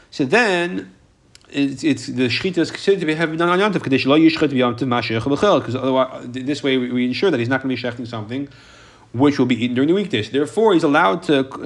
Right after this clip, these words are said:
shecht it on Yom Tov if he's able to do this, uh, e-, eating a one kazayis before Yom Tov ends. This way, he's essentially shechting and doing malacha on Yom Tov for Yom Tov. Chen Kitzvah is saying possible situations.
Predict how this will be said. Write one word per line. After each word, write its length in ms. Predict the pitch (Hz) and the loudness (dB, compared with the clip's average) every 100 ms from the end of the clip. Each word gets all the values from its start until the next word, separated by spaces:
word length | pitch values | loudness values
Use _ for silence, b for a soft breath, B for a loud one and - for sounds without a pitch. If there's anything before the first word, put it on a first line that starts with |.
| 131 | -6
shecht 300 | 131 175 170 | -4 -4 -4
it 60 | 139 | -4
on 120 | 143 | -2
Yom 180 | 190 214 | -4 -2
Tov 320 | 165 156 - - b b b b b _ - - - - _ _ - - | -4 -6 -12 -20 b b b b b _ -20 -20 -20 -20 _ _ -12 0
if 140 | 185 | 2
he's 100 | 180 | 4
able 180 | 175 170 | 4 4
to 60 | 170 | 0
do 220 | 143 196 | 0 4
this, 280 | 180 170 175 | 4 2 0
uh, 160 | 156 143 | 2 2
e-, 40 | |
eating 300 | 160 175 170 | -2 0 2
a 60 | 160 | 4
one 200 | 165 160 | 4 0
kazayis 680 | 160 165 175 151 151 - - _ _ _ _ _ _ _ _ _ _ _ - - | 0 2 2 0 -2 -6 -12 _ _ _ _ _ _ _ _ _ _ _ -20 -16
before 240 | - 110 170 | -8 0 2
Yom 120 | 147 | 2
Tov 140 | 131 131 | -2 -2
ends. 240 | 135 113 | 0 0
This 180 | 139 139 | -2 0
way, 200 | 147 139 | 0 0
he's 160 | 131 120 | 0 -4
essentially 380 | 139 143 135 | -4 -2 -2
shechting 400 | 123 175 160 143 127 | -2 -2 -2 -4 -2
and 60 | |
doing 140 | 131 156 | -2 0
malacha 480 | 185 180 143 139 B B B B B | 0 2 0 0 B B B B B
on 140 | 135 123 | 0 2
Yom 180 | 120 117 | 2 2
Tov 120 | 160 | 2
for 200 | 214 208 | 4 4
Yom 140 | 147 | 2
Tov. 200 | 110 101 | 0 -2
Chen 140 | 156 156 | 0 0
Kitzvah 240 | 170 160 | 0 2
is 140 | 147 | 0
saying 180 | 160 156 | 2 0
possible 240 | 151 139 127 | 2 2 0
situations. 540 | - 156 160 151 | 0 0 2 0